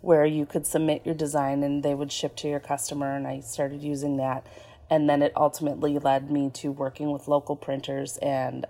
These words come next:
um, printing and having items in stock. So instead of printing on demand, we started pre-printing, and we hold stock in all of the different designs that we have, and they're ready to go when they sell.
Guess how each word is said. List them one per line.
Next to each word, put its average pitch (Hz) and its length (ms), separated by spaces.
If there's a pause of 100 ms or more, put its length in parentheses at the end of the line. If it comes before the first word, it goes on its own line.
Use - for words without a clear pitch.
(100)
um, - 400 (480)
printing 139 640 (320)
and 143 120
having 139 360
items 131 480 (320)
in 147 120
stock. - 500 (440)
So - 160
instead 147 320
of 147 80
printing 143 340
on 135 140
demand, 165 580 (320)
we 180 80
started 139 480
pre-printing, 160 840 (340)
and - 100
we 139 80
hold 143 300
stock 131 460
in 139 100
all 139 240
of 139 140
the 143 80
different 135 340
designs 131 480
that 135 160
we 131 140
have, 127 460 (360)
and 147 140
they're 143 100
ready 135 280
to 135 80
go 131 120
when 135 200
they 143 100
sell. - 300